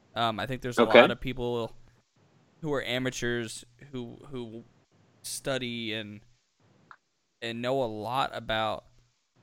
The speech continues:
Speaker 1: what's out there but can't get their hands on. Um, and it's just another thing in the game that people wanna be interested in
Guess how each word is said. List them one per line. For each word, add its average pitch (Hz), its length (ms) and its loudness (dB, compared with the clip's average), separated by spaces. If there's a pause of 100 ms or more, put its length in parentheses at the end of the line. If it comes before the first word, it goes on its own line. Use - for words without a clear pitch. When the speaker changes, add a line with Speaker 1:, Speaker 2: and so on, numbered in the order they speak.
(120)
Speaker 1:
what's 113 340 -4
out 110 280 -4
there 170 260 -2
but 127 340 -4
can't 123 280 0
get 127 160 -8
their 107 120 -8
hands 127 320 -6
on. 143 300 -2 (880)
Um, 107 360 -4
and 117 240 -4
it's 110 220 -8
just 135 260 -4
another 123 480 -2
thing 123 560 -6 (800)
in 127 160 -6
the 110 100 -6
game 117 520 -6 (1000)
that 113 220 -2
people 113 580 -4 (180)
wanna 113 280 -4
be 107 160 -4
interested 110 400 -10
in 101 220 -12